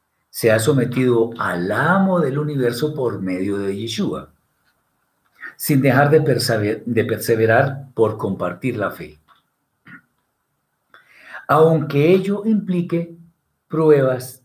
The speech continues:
inagotables. Pero justamente es eso lo que le ha hecho más fuerte, mostrando que los sufrimientos de esta edad presente, por sostener la verdad,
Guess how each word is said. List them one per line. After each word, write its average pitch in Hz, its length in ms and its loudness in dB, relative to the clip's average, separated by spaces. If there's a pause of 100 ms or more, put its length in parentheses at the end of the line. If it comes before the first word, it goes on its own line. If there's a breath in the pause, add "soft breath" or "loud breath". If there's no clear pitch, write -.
(120)
inagotables. 87 920 -14 (1080)
Pero 165 200 6
justamente 208 840 0
es 139 360 -12 (380)
eso 196 520 -6
lo 120 280 -6
que 117 120 -10
le 101 160 -6
ha 113 40 -2
hecho - 420 -8 (220)
más 120 440 -4
fuerte, - 460 -8 (840 soft breath)
mostrando 180 500 4
que 185 120 0
los 151 120 -2
sufrimientos 139 680 2
de 131 160 -2
esta 147 260 -4
edad 190 240 0
presente, 104 640 -8 (840)
por 90 200 -6
sostener 87 680 -10
la 90 340 -6
verdad, 120 640 0